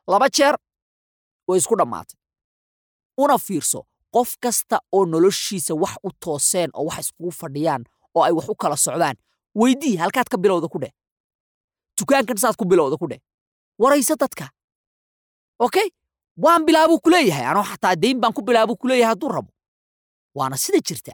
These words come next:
Markaa kadib buu customer yeeshay. Wax marka aad adigu bilowdo, baad customer kaa yeelanaysaa, adiga lagu baranayaa, adiga lagu dhegaysanayaa. Laakiin ma jirto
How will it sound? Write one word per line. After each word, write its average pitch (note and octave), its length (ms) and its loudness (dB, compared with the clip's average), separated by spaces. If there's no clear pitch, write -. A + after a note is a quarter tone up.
Markaa D4 360 0
kadib C#4 340 -2
buu C#4 120 -2
customer D#4 440 -2
yeeshay. D3+ 360 -8
Wax F#3 240 0
marka A3 440 -2
aad D#3+ 240 2
adigu F#3 260 -4
bilowdo, D3 580 0
baad D3+ 380 -2
customer G3 440 -2
kaa D#3+ 200 -2
yeelanaysaa, F#3 680 -2
adiga E3 280 2
lagu B2+ 220 -2
baranayaa, G3+ 640 0
adiga E3+ 280 0
lagu B2 240 -2
dhegaysanayaa. G#3 720 -2
Laakiin C4 580 0
ma A3+ 220 0
jirto B3 540 0